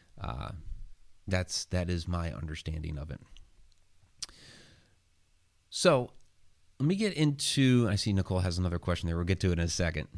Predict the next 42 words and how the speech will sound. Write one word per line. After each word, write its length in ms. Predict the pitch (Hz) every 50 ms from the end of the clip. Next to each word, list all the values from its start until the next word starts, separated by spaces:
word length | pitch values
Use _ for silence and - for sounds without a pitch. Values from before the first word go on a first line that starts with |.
| 85 90
<laughs> 180 | 98 98 -
'cause 140 | - 90 85
I 60 | 85
do 140 | 85 90 90
wanna 160 | 87 87 87
answer 300 | 85 85 85 80 - 85
all 80 | 82 82
your 120 | 82 82
questions. 500 | - - 87 82 - - 71 76 - - - - - - - _ _ -
Uh, 260 | 85 78 - - - - - _ -
but 240 | 104 95 - 123 127
I 40 | 127
do 120 | 135 151
wanna 180 | 151 156 143 120
get 160 | 123 120 107
into 640 | 110 107 101 - 110 101 98 98 98 95 98 80 80
some 340 | 90 - - - 98 95 92
of 200 | 92 90 87 90
the 500 | 90 90 87 85 82 85 85 82 82 82
specifics 920 | 80 - - - - - - - - _ 95 95 - - 85 - - - -
here. 160 | - 71 - 87 - _ - - - - - - - - - - - - -
So 340 | - - 120 110 107 107 - - - - _ _ _ _ - -
this 220 | - 143 143 143 196
is 100 | 151 -
Silbury 540 | - 143 131 117 117 117 110 107 104 101 98 - - - - _ _ -
Hill, 320 | - - 104 87 85 82
and 80 | 87 92
the 60 | 92
reason 240 | 98 101 98 104 98
why 120 | 95 95
I'm 100 | 92 87
throwing 260 | - 98 95 90 90
this 160 | 90 90 -
up 120 | 90 78 -
here 80 | 87
is 100 | 85 85
because 300 | - - - - 139 139
of 200 | 139 131 107 95
this 220 | 98 107 107 104 -
particular 560 | - - - - 95 85 - 87 87 85 82
quote. 340 | - - - 87 80 - - - - - - - - - - _ _ - _ _ - -
Um, 520 | 82 85 85 85 85 82 82 82 80 76